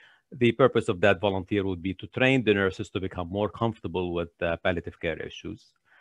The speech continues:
The team usually is joined by a, uh, when available, by a spiritual counselor who's a Buddhist monk from the hospital or a social worker. So the program, as I said, was, uh, really in its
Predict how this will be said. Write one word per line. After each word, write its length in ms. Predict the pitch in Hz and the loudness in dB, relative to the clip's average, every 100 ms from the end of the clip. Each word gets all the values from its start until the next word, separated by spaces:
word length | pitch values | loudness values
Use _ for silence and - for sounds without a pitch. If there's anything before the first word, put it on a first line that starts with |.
| - - _ - | -20 -20 _ -4
The 180 | 117 | -2
team 300 | 120 160 151 | 0 4 4
usually 400 | 139 127 123 110 | 6 4 4 2
is 120 | 110 92 | 0 -4
joined 540 | - 107 104 107 92 | -4 0 2 0 0
by 480 | 92 90 92 90 92 | 4 6 6 4 2
a, 440 | - 90 87 87 | 0 -2 0 0
uh, 360 | 90 85 85 85 | 0 0 -2 -2
when 200 | 95 110 | -2 0
available, 460 | 101 95 85 85 110 | 0 0 -2 -2 -2
by 180 | 104 90 | 0 0
a 60 | |
spiritual 520 | 92 - 104 - 104 95 | -2 -4 -4 -2 -4 -2
counselor 640 | 92 85 - 90 98 123 | -4 -4 -6 -6 -4 -4
who's 280 | 107 92 82 | -6 -8 -6
a 120 | 82 | -4
Buddhist 400 | 85 95 95 90 | -4 -6 -6 -8
monk 220 | 101 95 - | -6 -8 -8
from 120 | 90 | -8
the 100 | 80 | -6
hospital 760 | 80 80 - - 107 143 165 - | -4 -4 -6 -6 -4 -4 -6 0
or 200 | 123 104 | 2 2
a 60 | |
social 400 | - 95 - 82 | -2 -8 -6 -6
worker. 480 | 78 82 - - 165 _ _ _ _ - _ _ - _ | -6 -8 -8 -10 -12 _ _ _ _ -20 _ _ -20 _
So 120 | - | 0
the 80 | 139 | 0
program, 420 | 143 196 190 147 | 4 2 6 4
as 140 | 127 127 | 4 2
I 60 | |
said, 280 | 117 127 117 | 4 6 4
was, 360 | 110 104 98 - | 4 2 0 4
uh, 240 | 107 104 92 - _ - - | 6 6 2 -10 _ -20 -14
really 400 | - 139 151 147 | -2 2 4 6
in 100 | 135 | 6
its 340 | 120 120 - | 4 2 -8